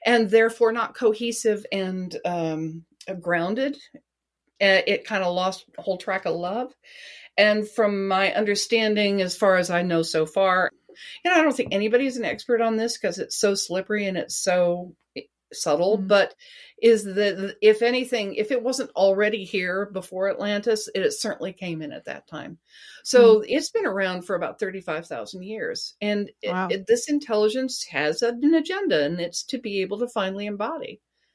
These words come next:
Speaker 1: It
Speaker 2: Mm.
Speaker 1: lusts after embodiment. It's an interdimensional, intangible thing with no power
Speaker 2: Wow.
Speaker 1: whatsoever except what it can do through us and manipulate us. But if it can lower us, and finally, so that we c-, bring our light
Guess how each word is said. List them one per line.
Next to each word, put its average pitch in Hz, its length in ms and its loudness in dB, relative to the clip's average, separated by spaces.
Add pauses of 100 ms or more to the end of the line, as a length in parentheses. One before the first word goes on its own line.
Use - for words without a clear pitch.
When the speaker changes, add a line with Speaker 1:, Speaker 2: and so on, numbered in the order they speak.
(120)
Speaker 1:
It 285 140 4
Speaker 2:
Mm. 175 120 -4
Speaker 1:
lusts 208 720 -2
after 220 380 2
embodiment. 202 640 -4
It's 220 240 0
an 262 100 -2
interdimensional, 240 920 -4
intangible 247 640 -4
thing - 380 -8 (640)
with 220 120 2
no 240 180 4
power 247 300 2
Speaker 2:
Wow. 233 80 4
Speaker 1:
whatsoever 226 560 2
except - 380 -4
what 202 180 0
it 208 100 -8
can 202 240 -8
do 208 220 -6
through 170 380 -8
us 165 300 -4
and 170 140 -10
manipulate 160 580 -6
us. 170 380 -8
But 196 160 2
if 208 160 -2
it 208 100 -8
can 175 120 -6
lower 160 460 -2
us, - 420 -12 (480)
and 190 140 -2
finally, 226 460 4
so 196 220 2
that 175 200 -2
we 214 540 0
c-, - 100 -20
bring 196 280 -2
our 196 220 -2
light 165 360 2